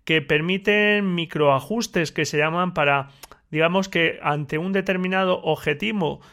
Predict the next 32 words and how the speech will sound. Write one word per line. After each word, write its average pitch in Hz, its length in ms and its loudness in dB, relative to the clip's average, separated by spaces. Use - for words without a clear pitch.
si 156 260 -4
detectamos 151 640 2
que 151 80 -4
está 156 180 -2
enfocando 175 420 -2
un 156 120 -6
poquito 190 400 -2
más 196 200 0
cerca, 220 440 0
pues 151 200 -2
puedas 165 520 -2
retrasar 151 560 2
el 180 100 0
enfoque 196 380 0
para 165 160 0
que 143 120 -2
ya 147 140 2
sea 165 340 0
más 175 280 -2
preciso. 139 840 -6
Y 170 100 0
la 147 140 2
cámara 180 340 4
guarda 196 580 4
los 156 320 0
valores 156 440 0
de 160 80 0
ese 196 260 -2
microajuste 165 1000 -2
para 143 180 0
ese 160 380 -2
objetivo. 143 800 0